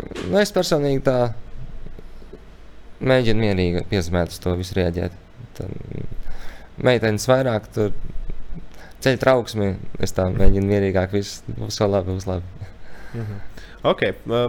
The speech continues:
Speaker 2: pieminēji meitenes. Varbūt pastāstīji, cik liela komanda brauks uz Tokiju bez, ā, bez zirga un tevis?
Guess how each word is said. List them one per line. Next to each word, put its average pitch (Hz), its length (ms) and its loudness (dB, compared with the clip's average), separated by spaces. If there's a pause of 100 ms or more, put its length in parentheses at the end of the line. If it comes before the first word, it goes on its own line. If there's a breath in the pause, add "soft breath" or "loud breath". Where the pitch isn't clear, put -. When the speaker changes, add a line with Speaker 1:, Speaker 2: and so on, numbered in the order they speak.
Speaker 2:
pieminēji 131 320 0
meitenes. 107 420 -2
Varbūt 117 300 -2
pastāstīji, 104 800 0 (760)
cik 135 200 -2
liela 127 180 2
komanda 113 420 -2
brauks 117 320 -2
uz - 140 -14
Tokiju 110 460 -2 (960 loud breath)
bez, 104 360 -2
ā, 92 300 -4 (180)
bez 101 220 -4
zirga 127 340 -2
un 98 100 -4
tevis? 120 540 -2